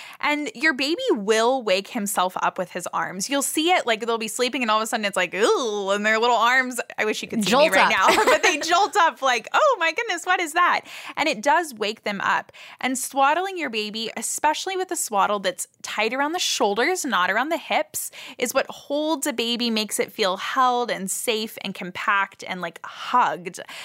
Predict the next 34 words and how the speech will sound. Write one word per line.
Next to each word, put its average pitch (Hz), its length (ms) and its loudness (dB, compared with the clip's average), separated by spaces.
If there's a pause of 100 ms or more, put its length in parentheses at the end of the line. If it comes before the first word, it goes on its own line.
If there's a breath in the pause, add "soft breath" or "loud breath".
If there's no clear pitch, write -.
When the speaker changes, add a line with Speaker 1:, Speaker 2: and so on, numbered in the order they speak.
(140)
Speaker 1:
and 214 260 -6
brings, 254 580 -2
it 220 260 -2
resets 247 600 -2
their 208 140 -2
nervous 180 320 -2
system 175 360 -6
and 185 220 -6
really 202 140 0 (100)
just 208 200 -6
helps - 220 -4
to 202 100 -8
calm 185 320 -2
them 175 160 -6
down. 165 420 -4 (260 loud breath)
On 247 220 2
Baby 247 240 -6
Chick, - 220 -6
we 254 100 -8
have 214 140 0
an 196 100 -8 (140)
awesome 214 460 2
How 220 240 0
to 226 60 -2
Swaddle 202 380 0
a 196 80 0
Baby 190 300 -6
video, 220 420 2
which 214 260 -2
we 220 140 -8
can 202 160 -6
probably 202 300 -2
link 180 300 -8
to, 269 360 -2